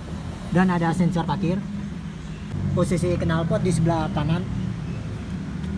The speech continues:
Di belakang ada list chrome. Badge D R D Sportivo.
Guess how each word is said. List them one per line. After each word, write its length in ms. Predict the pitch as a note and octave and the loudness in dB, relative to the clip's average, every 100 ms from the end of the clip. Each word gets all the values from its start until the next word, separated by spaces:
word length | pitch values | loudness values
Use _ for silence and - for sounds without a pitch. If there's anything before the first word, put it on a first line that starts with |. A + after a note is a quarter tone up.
| - - - - - - - - D#3+ | -4 -6 -6 -6 -4 -4 -4 -2 2
Di 80 | F3+ | 4
belakang 400 | E3 D#3+ G3+ F#3+ | 4 4 4 6
ada 160 | E3 | 4
list 160 | D#3+ - | 2 0
chrome. 240 | E3 F3 G3+ - - - - - - - - | 2 2 -2 -6 -6 -6 -6 -6 -6 -2 2
Badge 240 | D#3+ D3+ - - | 2 2 0 2
D 80 | E3 | 4
R 160 | D#3 | 4
D 160 | D#3 D#3+ | 4 2
Sportivo. 560 | D#3 E3 D#3+ D#3+ D3+ | 2 0 0 0 0